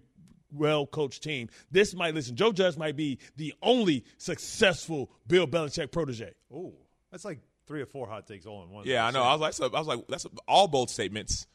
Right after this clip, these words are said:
Speaker 3: I agree with you for all the bold statements you just made outside of the Joe Judge piece. I s-,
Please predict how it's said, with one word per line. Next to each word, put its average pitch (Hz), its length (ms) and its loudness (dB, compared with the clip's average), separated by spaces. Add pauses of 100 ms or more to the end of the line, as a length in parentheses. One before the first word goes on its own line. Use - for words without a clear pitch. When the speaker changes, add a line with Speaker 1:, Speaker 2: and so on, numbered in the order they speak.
(220)
Speaker 3:
I 165 100 10
agree 139 220 0
with 135 180 -6
you 123 300 -4
for 147 260 2
all 131 140 8
the 123 80 -4
bold 117 220 2
statements 104 440 -4
you 110 80 -4
just 104 260 -4
made 95 240 -2 (200)
outside 147 560 6
of 110 60 -6
the 110 60 -4
Joe 104 220 -2
Judge 98 300 -6
piece. 92 200 -10
I 110 60 0
s-, 143 160 -2